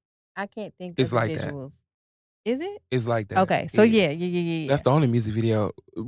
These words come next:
Speaker 2: so far. <laughs>
Speaker 1: Oh, see, there you have it. There you have it. I <laughs>
Speaker 2: So
Speaker 1: No, 'cause
Speaker 2: far.
Speaker 1: you had some YouTubes, and it
Speaker 2: Yeah.
Speaker 1: was just a,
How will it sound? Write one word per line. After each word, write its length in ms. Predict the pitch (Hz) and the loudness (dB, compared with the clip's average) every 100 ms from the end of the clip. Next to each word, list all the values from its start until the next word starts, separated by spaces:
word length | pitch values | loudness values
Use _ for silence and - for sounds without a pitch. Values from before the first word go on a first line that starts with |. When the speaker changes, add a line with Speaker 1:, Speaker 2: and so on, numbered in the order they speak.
| 120 | 0
Speaker 2:
so 200 | 117 120 | 6 6
far. 300 | - 110 98 - | 6 2 2 -6
<laughs> 100 | 120 | 2
Speaker 1:
Oh, 260 | 226 220 160 - 175 - - _ _ _ _ _ | 6 6 4 -4 -8 -10 -20 _ _ _ _ _
see, 200 | 185 190 | -4 -4
there 220 | 208 156 165 | -4 -2 2
you 140 | 190 | 4
have 240 | 190 147 | 6 6
it. 140 | 139 - _ 185 | 0 -8 _ 0
There 120 | 202 | 4
you 140 | 214 | 6
have 220 | 202 151 139 | 6 4 0
it. 120 | - | -2
I 160 | 190 240 | 0 6
<laughs> 880 | 311 - - 440 - - 508 - | 6 4 6 8 8 8 6 6
Speaker 2:
So 640 | 453 - 466 - - - 440 | 2 4 4 2 0 4 8
Speaker 1:
No, 140 | 381 | 10
'cause 120 | 427 | 10
Speaker 2:
far. 100 | 403 | 8
Speaker 1:
you 80 | 359 403 | 8 6
had 180 | 330 | 6
some 180 | 349 294 | 4 0
YouTubes, 760 | 285 339 - 311 285 269 262 247 - | 2 2 4 2 4 2 -2 -4 0
and 200 | 220 233 | 4 4
it 20 | |
Speaker 2:
Yeah. 60 | |
Speaker 1:
was 180 | 226 220 | 4 4
just 240 | 220 220 208 | 2 2 2
a, 280 | 190 139 | 4 2